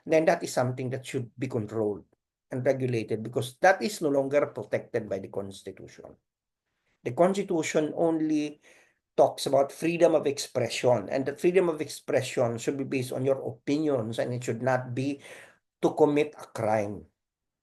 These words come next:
Okay? Kaya nga mayroon tayong ka-, kaso na mga, mayroong mga offenses na libel, defamation, pinaparusahan po yan. At ako naniniwala na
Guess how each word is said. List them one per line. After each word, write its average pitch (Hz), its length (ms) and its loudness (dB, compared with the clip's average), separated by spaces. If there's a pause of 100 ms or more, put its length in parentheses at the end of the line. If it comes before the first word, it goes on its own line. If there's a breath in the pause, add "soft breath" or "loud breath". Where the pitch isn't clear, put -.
(1200)
Okay? 135 400 0
Kaya 156 280 6
nga 165 120 0
mayroon 156 240 0
tayong 147 320 0
ka-, 117 440 0
kaso 123 520 0
na 113 120 -10
mga, 110 220 -16 (100)
mayroong 104 600 -12
mga 113 200 -10
offenses 120 640 -2
na 87 120 -14
libel, 196 800 2
defamation, 175 1200 -8
pinaparusahan 113 760 -4
po 123 120 -8
yan. 107 280 -10 (560 soft breath)
At - 120 -4
ako 415 200 2
naniniwala 349 720 8
na 214 400 8